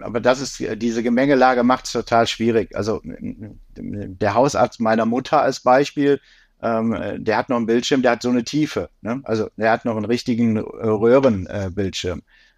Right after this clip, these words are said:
Ähm, der faxt, also der, der macht vieles über Telefaxe. So, dann haben wir Hausärzte, die, die sind schon, ähm, haben ein komplettes E-Mail-System.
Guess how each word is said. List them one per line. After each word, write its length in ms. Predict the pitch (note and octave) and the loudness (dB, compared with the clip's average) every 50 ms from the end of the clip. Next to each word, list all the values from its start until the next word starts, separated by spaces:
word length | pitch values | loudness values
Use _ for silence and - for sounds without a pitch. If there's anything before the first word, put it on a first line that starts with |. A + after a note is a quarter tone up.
| _ - | _ -6
Ähm, 560 | G2 G2+ G2+ G2 G2 G2 G2 G2 G2 F#2+ - - | -2 0 0 0 0 0 -2 -4 -6 -6 -6 -8
der 580 | G2+ - - - - - F#2+ F2+ - A2 G#2+ | -8 -10 -10 -12 -12 -10 -8 -2 0 0 0
faxt, 680 | - - - - C#3 C3+ - - - - - - - - | -2 -2 -4 -2 -2 -2 -2 -4 -12 -12 -14 -16 -14 -10
also 200 | - G#2 G2 G#2+ | -8 -4 -4 -4
der, 160 | F#2 F2 G#2 G2+ | -4 -2 -4 -4
der 120 | G2 G#2 | -4 -4
macht 220 | G#2+ A2 G#2+ - | -4 -4 -4 -6
vieles 300 | - - C3+ A#2+ A#2 G#2+ | -4 -2 -2 0 0 -2
über 180 | A#2 G#2+ A#2 A2 | 0 0 0 0
Telefaxe. 640 | - - C#3+ A#2 F#2+ - - E2 - - - - - _ _ _ _ _ _ _ | 2 2 2 2 2 -2 -4 -12 -12 -12 -16 -16 -18 _ _ _ _ _ _ _
So, 120 | - G#2 G2 | -8 -6 -4
dann 220 | G2+ G2 F#2+ - - | -4 -4 -4 -6 -6
haben 200 | - G#2+ A#2 B2 | -4 -2 2 2
wir 120 | A#2 G#2+ | 4 4
Hausärzte, 640 | A#2 B2 A#2+ A#2 - G#2+ A#2+ A#2 - - A#2 A2+ G#2+ | 4 2 2 2 0 2 2 0 0 -2 -4 -4 -2
die, 220 | A2+ A2 A2 G#2 | 0 -2 -2 -2
die 120 | G2 A2 G#2 | -2 -4 -4
sind 220 | G2+ A2 A2 A2+ | -2 -2 -2 -2
schon, 380 | - C3 A#2+ A#2 G#2+ E2+ D2 A1+ | -2 -2 -2 -2 -2 -4 -4 -4
ähm, 640 | E2 F#2+ G2 G#2 G#2 G#2 G2+ G2 F#2 F2+ G#2 - - - | -4 -4 -4 -4 -4 -6 -6 -6 -8 -8 -10 -12 -12 -14
haben 400 | - G2 G2+ F#2+ F#2+ A2 A#2 A2+ | -12 -10 -8 -4 -2 -2 -2 -2
ein 140 | A2+ A2 F#2+ | -2 -4 -4
komplettes 580 | - A2+ G2 - B2 A#2 - B2+ A2+ - - - - - _ _ _ _ - | -4 -4 -2 -2 -2 0 0 -2 -2 -4 -6 -16 -20 -20 _ _ _ _ -2
E-Mail-System. 840 | C3 B2+ C#3 C#3 B2 A#2 G2+ G2+ G2+ - - - - F2+ E2+ - - | 2 2 4 6 6 4 4 2 -4 -6 -8 -8 -8 -10 -10 -10 -12